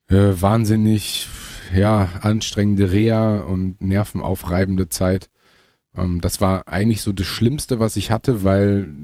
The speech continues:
daraus resultierte eigentlich immer wieder Knieprobleme. Also ich hab,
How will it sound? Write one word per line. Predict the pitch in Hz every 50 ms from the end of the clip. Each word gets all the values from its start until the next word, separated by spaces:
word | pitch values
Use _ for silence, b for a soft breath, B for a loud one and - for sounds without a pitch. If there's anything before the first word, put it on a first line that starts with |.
| 82
daraus | 101 101 95 104 104 101 104 107 101 - - -
resultierte | 107 98 95 104 101 98 - - 110 107 - 110 92
eigentlich | 85 101 101 101 95 90 -
immer | 110 104 101 101 95
wieder | 95 95 98 98
Knieprobleme. | 92 - - 95 92 - - 101 87 90 85 82 80 80
Also | 80 80 85 85
ich | - -
hab, | 85